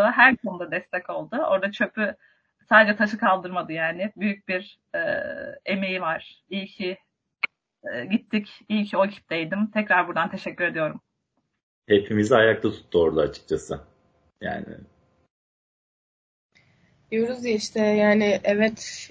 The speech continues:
Speaker 3: işte güce gerek var, sağlık çalışanına gerek var ama gerçekten orada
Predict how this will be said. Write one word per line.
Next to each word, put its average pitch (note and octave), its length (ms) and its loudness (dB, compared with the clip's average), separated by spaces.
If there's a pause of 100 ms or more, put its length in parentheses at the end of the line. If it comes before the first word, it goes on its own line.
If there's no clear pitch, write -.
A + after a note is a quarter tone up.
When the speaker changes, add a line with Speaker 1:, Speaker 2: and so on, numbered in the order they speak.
(140)
Speaker 3:
işte - 200 -6
güce G#3 360 4
gerek A3+ 400 4
var, A3 220 8
sağlık G3 360 6
çalışanına G#3+ 460 2
gerek G#3 300 6
var A#3+ 100 4
ama G#3 160 8
gerçekten A3 640 4 (100)
orada A3 440 2